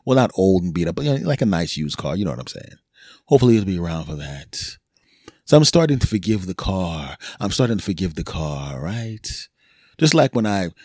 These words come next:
showed up one second late to take a friend to a job interview, even though I got the bastard to the job interview early, the simple fact that I showed up two seconds late after, you know, we got, like I said, I had to deliver one baby with one hand, do C P R with the other hand,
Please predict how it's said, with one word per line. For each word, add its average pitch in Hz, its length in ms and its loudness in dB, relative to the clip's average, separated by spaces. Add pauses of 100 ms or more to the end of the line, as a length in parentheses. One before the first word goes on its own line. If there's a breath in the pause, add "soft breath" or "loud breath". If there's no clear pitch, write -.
(100)
showed 135 340 6
up 113 140 2
one 107 300 2
second 104 380 0
late 104 180 -2
to 92 60 -8
take 98 280 -2
a 90 60 -6
friend 101 360 -4
to 92 140 -4
a 87 60 -2
job 101 420 -2
interview, 92 760 -2 (360 loud breath)
even 117 200 6
though 107 140 4
I 95 80 4
got 107 320 0
the 98 80 0
bastard 98 600 0
to 98 100 -2
the 85 100 -4
job 95 340 0
interview 92 400 -2
early, 101 360 2 (180 loud breath)
the 104 100 -6
simple 107 300 0
fact 104 320 -2
that 101 100 2
I 95 60 2
showed 113 340 0
up 101 180 0
two 117 180 2
seconds 92 520 -2
late 104 280 2
after, 98 320 -2
you 156 120 2
know, 131 60 4
we - 120 0
got, 240 180 -2
like - 160 0
I - 80 0
said, - 260 0
I 113 40 6
had 131 180 2
to 104 120 -2 (300 loud breath)
deliver 123 300 8
one 120 240 6
baby 117 280 8
with 107 260 4
one 123 200 0
hand, 117 240 4
do 117 140 6
C 120 160 -2
P 123 220 0
R 113 140 6
with 107 100 4
the 107 100 4
other 110 200 0
hand, 110 360 -2